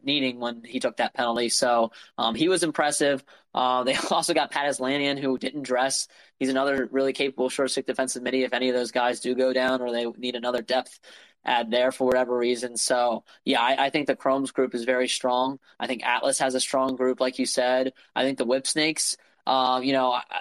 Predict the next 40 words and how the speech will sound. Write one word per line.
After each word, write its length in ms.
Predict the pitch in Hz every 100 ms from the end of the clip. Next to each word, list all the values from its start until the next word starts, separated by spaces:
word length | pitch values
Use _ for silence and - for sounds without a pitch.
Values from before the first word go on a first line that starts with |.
| - 123
I 140 | 127
think 200 | 127 135
they're 120 | 147
strong 320 | 139 - 143 139
now 140 | 139
that 100 | 131
they 80 | 135
got 160 | 123
Ty 200 | - 127
Warner 260 | 120 139 143
back. 180 | 139 143
I 60 |
think 120 | 135 127
it's 100 | 120
gonna 120 | 120
take 160 | 147
them 100 | 131
a 60 | 123
little 140 | 151
bit 100 | 190
more 140 | 180 170
time 260 | 185 165
to 60 | 160
kinda 180 | 160 156
get 160 | 151
comfortable, 460 | - 147 147 143 139
but, 320 | 139 135 123 _ _ -
um, 100 | 131
I 80 | 151
think 140 | 185
that's 160 | 185 165
a 40 |
very 200 | 156 156
good 180 | 143 120
point. 300 | 160 165 139
And 80 | 143
then 80 |
you 120 | 147 151
look 160 | 151
at 200 | 143 127